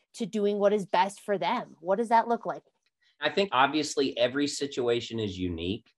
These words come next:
Speaker 2: And I think that's part of what I've learned through my own life situations. And I've been through multiple things that have been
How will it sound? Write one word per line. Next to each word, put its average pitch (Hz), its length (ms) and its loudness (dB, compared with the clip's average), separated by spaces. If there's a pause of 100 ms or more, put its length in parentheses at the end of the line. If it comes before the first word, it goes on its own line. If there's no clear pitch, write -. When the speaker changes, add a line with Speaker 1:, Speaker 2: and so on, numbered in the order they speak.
(320)
Speaker 2:
And 110 100 2
I 113 60 2
think 131 200 -2
that's 120 200 2
part 123 360 2
of 107 100 -2
what 101 220 -2
I've 98 300 -2
learned 98 500 -2 (160)
through 101 600 0 (340)
my 110 260 2
own 123 220 2
life 76 380 -6 (120)
situations. 85 760 -4
And 107 100 0
I've 131 140 0
been 143 120 2
through 139 160 -2
multiple 117 480 0
things 92 320 -4
that 87 80 -4
have 85 220 -6
been 90 360 0